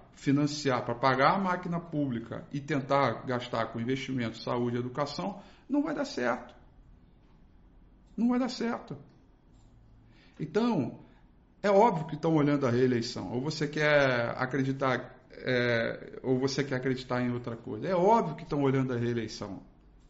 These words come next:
Então, ele é positivo porque ele tira uma incerteza. Mas ele só arrasta um problema.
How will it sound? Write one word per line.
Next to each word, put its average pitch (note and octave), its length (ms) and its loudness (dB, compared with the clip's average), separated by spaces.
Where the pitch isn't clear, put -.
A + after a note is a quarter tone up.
Então, A3 360 4
ele F#3+ 160 2
é F#3+ 60 4
positivo G3 880 -2
porque F3+ 240 -6
ele F3+ 140 -2
tira F#3+ 360 0
uma F#3 140 0
incerteza. F3+ 580 -6
Mas A3+ 160 -4
ele B3 160 -6
só - 340 -4
arrasta A#3 380 -4
um - 60 -6
problema. G#3 560 -2